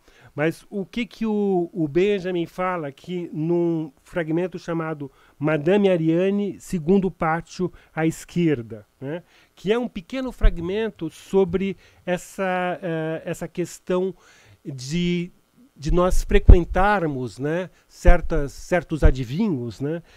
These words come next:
e nos entregarmos também a políticos que querem sempre tá falando do que vai ser o nosso brilhante futuro,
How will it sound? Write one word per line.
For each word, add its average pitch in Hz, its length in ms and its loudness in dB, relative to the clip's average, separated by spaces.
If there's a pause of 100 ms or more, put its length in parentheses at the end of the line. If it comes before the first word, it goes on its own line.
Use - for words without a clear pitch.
(140)
e 151 100 -6
nos 175 220 0
entregarmos 170 840 -2
também 151 380 -2
a 165 80 -2
políticos 165 720 4
que - 80 -6
querem 165 260 0
sempre 156 300 4
tá 170 100 2
falando 156 400 -2
do 135 120 -10
que - 100 -6
vai 147 140 2
ser 151 100 -10
o 160 60 0
nosso 151 260 -8
brilhante 156 560 -6
futuro, 165 580 -6